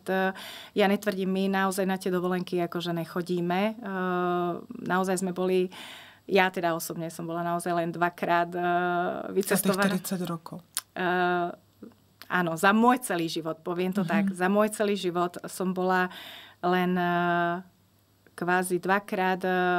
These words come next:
Speaker 1: v zahraničí. Áno, to znamená, že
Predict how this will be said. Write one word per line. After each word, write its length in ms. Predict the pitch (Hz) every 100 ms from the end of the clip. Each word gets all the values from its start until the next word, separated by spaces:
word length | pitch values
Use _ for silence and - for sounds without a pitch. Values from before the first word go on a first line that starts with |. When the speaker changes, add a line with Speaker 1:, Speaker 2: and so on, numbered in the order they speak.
| 175 175 170 180
Speaker 1:
v 100 | 185
zahraničí. 920 | 180 170 170 180 180 - 196 226 262 _ _ _ _ 185
Áno, 240 | 175 190
to 160 | 190 180
znamená, 480 | 180 180 185 185
že 240 | 180 180